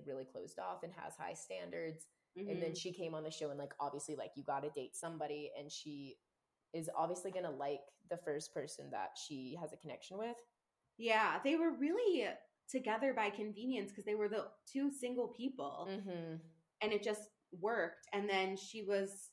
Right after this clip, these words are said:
Speaker 2: very set on him after that. And that was kind of it. Whereas he was more in the mindset of being in the environment that he was in,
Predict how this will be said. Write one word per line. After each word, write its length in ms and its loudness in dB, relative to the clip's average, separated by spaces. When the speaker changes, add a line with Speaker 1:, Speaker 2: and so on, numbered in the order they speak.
Speaker 2:
very 440 4
set 240 2
on 200 2
him 160 -2
after 320 -2
that. 260 0
And 80 -2
that 80 0
was 100 -2
kind 220 -4
of 80 -8
it. 320 0
Whereas 380 4
he 220 -6
was 440 -2
more 180 2
in 80 0
the 80 0
mindset 440 2
of 240 2
being 380 2
in 120 -2
the 60 2
environment 480 0
that 100 -6
he 120 -6
was 180 -4
in, 440 -2